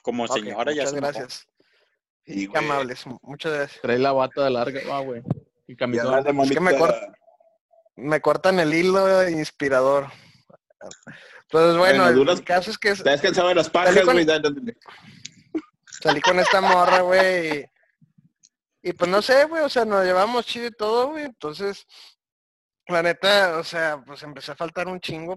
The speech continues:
Speaker 2: pero yo siempre, yo le decía a Joe, yo le decía:
Speaker 4: Sí.
Speaker 2: "Güey, no voy a ir, güey".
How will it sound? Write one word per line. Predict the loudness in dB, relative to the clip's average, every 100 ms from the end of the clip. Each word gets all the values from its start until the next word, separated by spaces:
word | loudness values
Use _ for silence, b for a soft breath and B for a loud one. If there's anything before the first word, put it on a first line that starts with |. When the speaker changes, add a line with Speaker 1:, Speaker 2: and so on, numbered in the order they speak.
| -8
Speaker 2:
pero | -8 -6
yo | -8
siempre, | -10 -10 -4 -2 -2 -4
yo | -8
le | -6
decía | -6 -6 -8
a | -6 -6
Joe, | -6 -8 -10 _
yo | -20
le | -12 -10
decía: | -10 -12 -10
Speaker 4:
Sí. | -8 -10 b b b _
Speaker 2:
"Güey, | -6 -2 -2
no | -2 -6
voy | -4
a | -4 -4
ir, | -4 -6
güey". | -6 -10